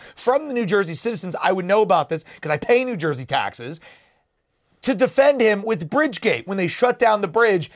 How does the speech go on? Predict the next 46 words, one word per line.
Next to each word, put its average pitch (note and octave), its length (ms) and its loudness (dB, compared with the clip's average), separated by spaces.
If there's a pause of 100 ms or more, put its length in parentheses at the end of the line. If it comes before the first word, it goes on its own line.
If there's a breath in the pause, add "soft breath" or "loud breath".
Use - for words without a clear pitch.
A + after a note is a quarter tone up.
(160 soft breath)
out F3+ 160 2
of E3+ 140 -4
spite - 640 2
in F#3 140 -2
New F#3+ 80 -2
York, G#3+ 400 2 (200 soft breath)
uh, E3+ 120 2 (100)
t-, - 260 -8
between G3+ 280 -2
New G3 80 -2
Jersey G3+ 320 -2
and F3+ 80 -6
caused F#3 240 2
people C#3 240 -6
to D3+ 100 -16
die. F3 360 2 (280 loud breath)
Guys, B3+ 300 2
Christopher A#3+ 640 -2
Wray E3 580 4 (240 soft breath)
decided B3+ 540 2
to, A3+ 160 -2
when F3+ 160 -2
this C4+ 160 -2
happened, A3 640 0 (160 loud breath)
surveil A3+ 760 4
Rudy B3 240 0
Giuliani G#3 680 0
and G#3 160 2
his F3+ 180 -6
emails, G#3+ 680 0 (180 loud breath)
and A3+ 160 2
that A3+ 280 4
is B3+ 120 -2
how A#3 220 2
they G#3 180 0
knew G#3 560 0 (200 loud breath)
about A3+ 360 4
what A3 160 0
was G#3+ 160 -4
going A3 320 0
on. G3 200 2 (200 loud breath)
And B3+ 160 0
this D#4 160 -2
collusion B3+ 560 -2
goes A#3 220 2
deeper. D4+ 280 0